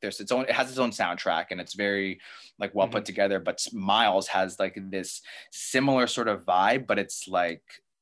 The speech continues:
Speaker 1: like, it, like, it, there's a bit, like, a hip hop beat in it, right? And it feels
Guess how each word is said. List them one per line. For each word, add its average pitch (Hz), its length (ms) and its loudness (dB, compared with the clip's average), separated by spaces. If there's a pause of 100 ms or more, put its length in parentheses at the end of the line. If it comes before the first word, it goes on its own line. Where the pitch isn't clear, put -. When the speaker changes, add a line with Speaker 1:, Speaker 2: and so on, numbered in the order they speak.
(640)
Speaker 1:
like, 101 320 -6
it, 101 220 -6
like, 104 180 -4
it, 104 360 -14
there's 107 320 -8
a 107 40 -12
bit, 107 140 0
like, 101 140 -4
a - 80 -8
hip 147 200 0
hop 107 300 2
beat 120 220 0
in 92 140 -2
it, 64 120 -8
right? 87 320 0
And 98 80 -4
it 98 160 -2
feels 113 560 -2